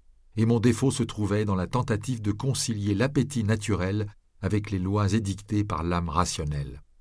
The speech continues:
À présent, je sais que je souffrais du contraste entre l'appétit intellectif, où aurait dû se manifester l'empire de la volonté, et l'appétit sensitif,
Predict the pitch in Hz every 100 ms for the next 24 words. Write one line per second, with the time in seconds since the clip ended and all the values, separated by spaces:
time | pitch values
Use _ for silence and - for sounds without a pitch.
0 | _ _ _ - - - _ - _ 90
1 | 73 98 104 127 139 - - - - -
2 | _ - 95 95 - 123 120 - - 87
3 | - - 104 98 87 - 101 - 92 87
4 | - - - _ _ - 92 - 90 90
5 | 101 104 101 98 92 95 87 - 147 147
6 | - - - - 107 85 92 90 104 92
7 | 90 113 98 101 - 113 95 87 - 90
8 | 82 78 80 90 101 135 131 - - _
9 | - 117 104 104 98 92 - 147 143 143
10 | - 127 -